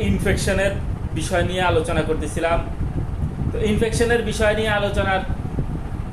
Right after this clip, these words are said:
বিষয়ে আমরা যে বিষয়টা ইন্ডিকেট করতে চাই সেটা হচ্ছে আমরা ইনফেকশাস পেশেন্ট বেশি পাই। ইদানিংকালে দেখা যায় যে ইনফেকশনের সমস্যাটাই বেশি হয় পুরুষদের জন্য। তো এই পুরুষদের জন্য ইনফেকশনের সমস্যা, পুরুষরা একটু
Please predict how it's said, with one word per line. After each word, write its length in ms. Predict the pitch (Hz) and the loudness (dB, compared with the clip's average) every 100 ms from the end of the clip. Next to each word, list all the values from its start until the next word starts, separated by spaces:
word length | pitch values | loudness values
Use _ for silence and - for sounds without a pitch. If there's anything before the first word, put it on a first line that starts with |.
| - - - - | -6 -6 -6 -4
বিষয়ে 260 | 160 151 196 | -4 0 2
আমরা 240 | 196 190 | 2 2
যে 200 | 185 202 | 2 0
বিষয়টা 460 | 190 180 175 170 185 | -2 0 2 2 2
ইন্ডিকেট 380 | 170 165 170 165 - | 0 0 0 0 0
করতে 260 | 165 165 143 | -2 -2 0
চাই 280 | 160 151 151 | 2 2 2
সেটা 240 | 160 165 | 2 2
হচ্ছে 400 | 156 - - 175 170 - - - - | 0 0 -2 -2 -2 -4 -4 -4 -2
আমরা 240 | 170 175 | 0 4
ইনফেকশাস 1000 | 214 190 202 190 - 202 196 208 - - - - - | 4 4 0 0 0 2 4 2 0 -2 -2 -4 -2
পেশেন্ট 380 | 180 165 - 175 | 0 2 2 0
বেশি 240 | 170 - - | 0 0 0
পাই। 160 | 143 113 - - 147 | 0 0 -2 -4 0
ইদানিংকালে 580 | 151 156 156 170 170 170 - - 160 | 0 0 -2 2 2 0 -2 -2 0
দেখা 260 | 156 156 | 2 2
যায় 200 | 160 160 | 2 0
যে 240 | 160 175 - - - 180 | 2 0 0 0 -2 -2
ইনফেকশনের 580 | 175 170 170 180 170 170 | -2 0 0 0 -2 0
সমস্যাটাই 640 | 175 165 - - 170 170 | 0 0 -2 0 0 0
বেশি 280 | 156 - 151 | 0 0 -2
হয় 200 | - - - - - | -2 -2 -2 -2 0
পুরুষদের 460 | 151 135 139 135 | 0 2 2 2
জন্য। 160 | - 117 - - - - - - | 0 0 -2 -4 -2 -4 -4 -2
তো 80 | 214 | 2
এই 300 | 233 240 247 - | 6 6 6 0
পুরুষদের 420 | 220 220 196 233 | 0 0 2 2
জন্য 180 | 226 233 | 4 4
ইনফেকশনের 520 | 156 190 240 - 208 | 4 2 0 0 0
সমস্যা, 420 | - 185 185 208 | 0 -2 -2 0
পুরুষরা 460 | 185 185 185 - 202 | -2 0 0 0 -2
একটু 240 | 180 - | -2 -2